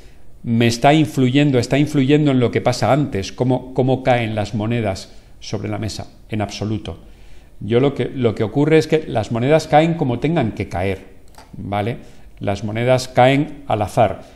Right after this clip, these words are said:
Y luego soy yo el que me las apaño para seleccionar las que forman un círculo o las que forman un triángulo, ¿de acuerdo? Entonces, yo quería concluir...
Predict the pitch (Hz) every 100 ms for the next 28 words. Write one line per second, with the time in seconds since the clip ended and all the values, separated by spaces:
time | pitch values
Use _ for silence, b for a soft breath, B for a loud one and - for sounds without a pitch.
0 | B - 110 120 151 180 165 165 151 175
1 | 170 - B B B - 127 117 113 117
2 | 113 - - 147 151 139 - - - -
3 | 110 107 - 107 - 113 110 143 120 104
4 | - 98 117 117 135 139 - 139 139 143
5 | - - - - 107 98 - 95 117 113
6 | 127 127 127 - - - - 120 117 113
7 | 117 - - 107 98 98 85 85 85 -
8 | - - 120 107 101 95 - 110 110 120
9 | B B B B B - 120 147 143 151
10 | - - - 127 131 139 143 143 127 123
11 | 117 147 131 - - -